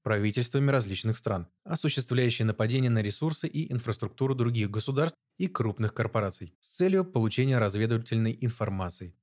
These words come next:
и зачастую вывода из строя объектов критической инфраструктуры или даже целых отраслей промышленности. Как уже отмечалось выше, развитие и польза от применения современных информационных технологий идут рука об руку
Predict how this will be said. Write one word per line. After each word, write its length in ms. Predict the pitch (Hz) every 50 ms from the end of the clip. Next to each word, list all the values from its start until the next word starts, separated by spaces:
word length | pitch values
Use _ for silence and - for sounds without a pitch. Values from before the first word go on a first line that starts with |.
| _ _
и 220 | - 117 113 107 98
зачастую 580 | 92 95 104 - - 110 - - 170 170 147
вывода 280 | 123 127 127 127 127 131
из 220 | 123 - 151 135
строя 500 | - - - - 143 139 120 95 87 - - _ _
объектов 580 | - - 95 101 110 113 117 - 131 120 - -
критической 640 | - 127 131 120 - 113 - - - - - 107 110
инфраструктуры 720 | 101 95 - 101 - - 113 117 - - 104 95 92 - - _
или 160 | - 147 139 135
даже 300 | 127 131 127 117 123 117
целых 380 | - - 131 135 139 135 - -
отраслей 480 | - 139 117 - 120 110 - - 101 98
промышленности. 840 | 92 - 101 101 101 101 90 - - 90 85 87 - - - 90 - _ _ _ _ _ _ _ _ _ _ _ _ _ _ _ _ _ _ _ _ _
Как 240 | - 131 123 120
уже 160 | 139 123 127 127
отмечалось 520 | 120 - 135 127 - 156 147 143 135 -
выше, 280 | 156 185 190 - 147 123
развитие 480 | 123 117 117 131 151 147 - 135 127
и 160 | 123 - 151
польза 400 | 127 - - 147 135 117 104 107
от 100 | 107 107
применения 500 | - 117 113 113 113 117 113 110 107 104
современных 600 | 101 - - 107 104 110 110 110 104 101 95 -
информационных 640 | 107 101 - 107 101 104 104 - - 117 113 110 104 -
технологий 540 | - 123 117 139 143 160 165 165 151 139 -
идут 300 | - 127 139 143 - - -
рука 420 | 131 131 123 - - 127 120 - -
об 160 | 143 127 117
руку 340 | 107 104 - - 101 95